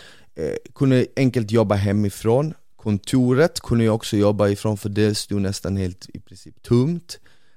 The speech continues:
Ehm, så jag kände inte det så mycket, jag, det påverkar mig inte.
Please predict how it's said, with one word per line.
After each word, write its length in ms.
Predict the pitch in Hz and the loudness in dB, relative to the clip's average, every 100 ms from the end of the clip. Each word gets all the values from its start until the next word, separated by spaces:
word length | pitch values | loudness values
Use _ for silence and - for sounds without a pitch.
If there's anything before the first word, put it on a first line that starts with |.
| - - | -20 -8
Ehm, 460 | 98 90 90 - - | -6 -4 -6 -10 -12
så 160 | - 156 | -4 0
jag 120 | 175 | 0
kände 460 | - 190 208 147 147 | 2 2 4 4 4
inte 300 | 165 - 95 | 2 0 0
det 240 | 90 92 | 2 0
så 160 | - 131 | -2 -2
mycket, 380 | 131 131 - | -2 -2 -2
jag, 120 | 104 131 | -2 -2
det 180 | 139 | -4
påverkar 580 | 143 170 226 135 95 107 | -2 -2 0 2 2 0
mig 160 | 113 156 | 0 -2
inte. 440 | 143 92 85 80 | -2 -2 0 -2